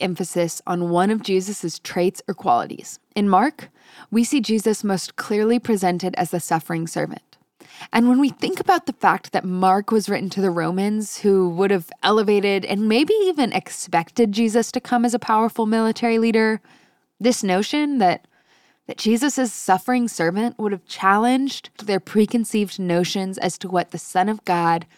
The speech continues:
should be like. Mark ten forty-five says, "For even the Son of Man came not to be served, but to serve,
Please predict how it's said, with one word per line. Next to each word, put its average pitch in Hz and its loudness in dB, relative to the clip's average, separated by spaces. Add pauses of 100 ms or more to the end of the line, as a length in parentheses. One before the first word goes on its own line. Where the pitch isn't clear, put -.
(240)
should 180 0 (180)
be 175 -8
like. - -4 (420)
Mark 190 -2
ten 208 -2
forty-five 170 0
says, - -2 (560)
"For 233 4
even 247 2
the 277 4
Son 208 0
of 202 -2
Man 190 0
came 202 -2
not 196 2
to 190 -2
be 185 0
served, 254 0
but 202 0
to 185 -4
serve, 214 0